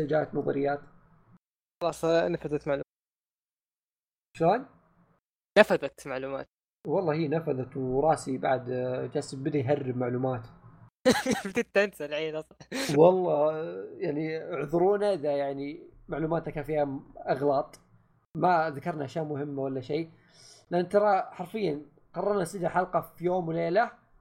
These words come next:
Speaker 1: من بكرة جلسنا اللي هو اليوم. جلسنا كذا راجعنا ثمانية وثلاثين، أو ثلاثين شابتر.
Speaker 2: ف-، في ساعة
Speaker 1: و-
Speaker 2: تقريبًا.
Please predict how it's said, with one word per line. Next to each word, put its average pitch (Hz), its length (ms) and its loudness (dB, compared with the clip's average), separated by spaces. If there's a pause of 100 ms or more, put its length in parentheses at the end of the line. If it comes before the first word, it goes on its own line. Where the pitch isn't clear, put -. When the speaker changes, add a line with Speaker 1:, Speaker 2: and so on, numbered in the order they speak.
(120)
Speaker 1:
من 175 160 -4
بكرة 196 380 2
جلسنا 165 400 -8
اللي 135 120 -8
هو 139 120 -6
اليوم. 151 420 -2 (380)
جلسنا 180 280 -6
كذا 202 380 -2
راجعنا 160 680 -2 (240)
ثمانية 196 220 -2
وثلاثين، 156 380 -4
أو 180 100 -6
ثلاثين 185 400 0
شابتر. 160 480 -4 (640)
Speaker 2:
ف-، - 20 -4
في 147 340 -2
ساعة 135 240 4
Speaker 1:
و- - 20 0
Speaker 2:
تقريبًا. 139 500 -8